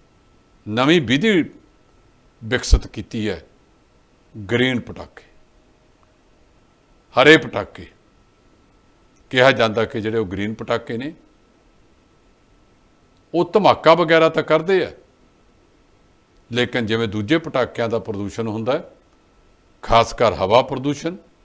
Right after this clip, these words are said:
ਹਵਾ ਗੰਧਲੀ ਕਰਨ ਦਾ, ਉਸ ਤਰ੍ਹਾਂ ਦਾ ਕੰਮ ਨਹੀਂ ਹੁੰਦਾ।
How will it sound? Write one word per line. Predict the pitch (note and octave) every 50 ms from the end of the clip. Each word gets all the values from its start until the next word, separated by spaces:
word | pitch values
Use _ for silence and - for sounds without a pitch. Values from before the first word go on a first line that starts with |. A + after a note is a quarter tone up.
| _ _ _ _ _ _ _ _ _ _ _ -
ਹਵਾ | A2 G#2 A2 A2+
ਗੰਧਲੀ | A2 E2 G#2 G#2+ A2+ C#3+ E3+ F#3 F#3
ਕਰਨ | F3+ E3+ D#3 D#3 D#3+ E3+ D#3
ਦਾ, | E3+ F3 G3+ G#3 - _ _ _ _ _ _ _ _ _ _ _ _ _ _ _ _ _ _
ਉਸ | - E3+ F3+ E3
ਤਰ੍ਹਾਂ | - - F3+ D3+ C#3
ਦਾ | C3+ C3
ਕੰਮ | - - B2+ A2+ G#2+
ਨਹੀਂ | G#2+ G#2+ G#2
ਹੁੰਦਾ। | F#2 F2 G2 G2+ G2 A#2 C3+ D#3+ -